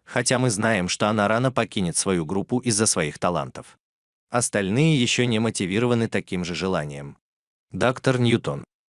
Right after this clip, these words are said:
Но если души имеют телепатические способности и знают все друг о друге,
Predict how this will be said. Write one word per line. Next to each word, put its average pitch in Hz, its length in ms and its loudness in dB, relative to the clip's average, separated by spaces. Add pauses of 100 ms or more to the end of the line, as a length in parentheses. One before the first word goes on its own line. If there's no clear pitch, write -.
(380)
Но 117 140 0
если 135 380 4
души 135 460 4
имеют 123 340 2
телепатические 110 800 0
способности 98 760 -2
и 95 100 0
знают 117 340 0
все - 240 2
друг 92 220 -2
о 76 40 -4
друге, 87 440 -2